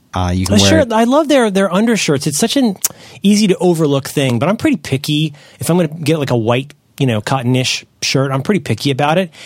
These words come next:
Speaker 2: And the build quality on them is really nice. They feel, like, substantial, but they don't feel heavy. It's hard to explain, but they're, they, they are very nice shirts that are very, very well made.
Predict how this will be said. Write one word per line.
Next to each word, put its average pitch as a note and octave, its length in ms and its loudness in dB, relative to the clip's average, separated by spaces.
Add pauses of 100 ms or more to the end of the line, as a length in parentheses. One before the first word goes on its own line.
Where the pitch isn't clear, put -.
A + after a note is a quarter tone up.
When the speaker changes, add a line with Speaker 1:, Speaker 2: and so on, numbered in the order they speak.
(200)
Speaker 2:
And E3 220 0
the D#3 140 -2
build A#3+ 360 0
quality C4+ 460 0
on A#3 140 2
them A3 120 2
is B2 140 0
really C#3+ 400 0
nice. C#3 260 0
They C#3+ 120 -4
feel, G#3+ 440 0
like, D#3+ 160 -2
substantial, D#3 680 0
but - 120 -2
they C#3 80 -2
don't D#3+ 240 -2
feel - 240 -2
heavy. F#3+ 540 -2 (180)
It's - 80 -8
hard C4 200 0
to A3+ 40 2
explain, E3 480 0
but A2 140 -4
they're, C3 220 0
they, C#3 160 -2
they C#3+ 260 -4
are C3+ 80 0
very D#3+ 560 0
nice B2+ 240 0
shirts - 300 -4
that A2+ 100 -2
are G#2 80 0
very, G#2+ 280 0
very F#2+ 200 -4
well - 180 -6 (100)
made. - 200 -14